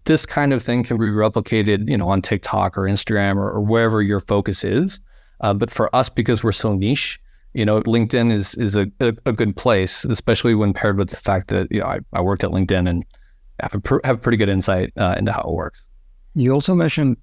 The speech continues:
Speaker 2: newsletters a couple of times, and I would like
Speaker 1: Mm-hmm.
Speaker 2: to ask, you have a, a general, let's say, newsletter, uh, but you also mentioned some more niche ones, some more specific to,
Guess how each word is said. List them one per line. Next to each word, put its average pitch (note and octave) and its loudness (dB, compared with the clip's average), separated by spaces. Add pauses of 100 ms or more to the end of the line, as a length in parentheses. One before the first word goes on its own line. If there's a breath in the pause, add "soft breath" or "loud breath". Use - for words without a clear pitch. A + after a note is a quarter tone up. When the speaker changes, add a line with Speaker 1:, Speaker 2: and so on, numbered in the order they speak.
(100)
Speaker 2:
newsletters A#2+ 0
a G#2 -4
couple G2+ 0
of G2 -6
times, G2 -2
and A#2 -4
I A2+ 0
would A2+ -2
like C3 2
Speaker 1:
Mm-hmm. A2 0
Speaker 2:
to - 2
ask, A2+ 0 (100)
you A#2 0
have C3+ 0
a, A2+ 0 (340)
a A#2+ 0
general, A2 2
let's G#2 -2
say, G#2 0
newsletter, G2+ 0
uh, G2+ 2
but G#2 -2
you A#2 4
also C3 0
mentioned A2+ 2
some G#2+ 0
more A2+ 4
niche A2 2
ones, F#2+ 0
some G2+ 0
more G2+ 2
specific G#2+ -2
to, G#2 2